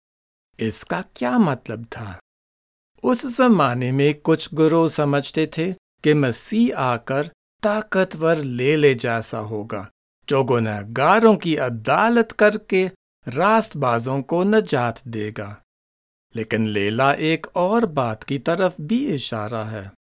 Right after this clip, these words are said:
صدیوں پہلے جب اسرائیلی اب مصر میں غلام تھے،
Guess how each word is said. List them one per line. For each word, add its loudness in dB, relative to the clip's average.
صدیوں 2
پہلے 2
جب 2
اسرائیلی 0
اب -4
مصر 0
میں 0
غلام 2
تھے، -6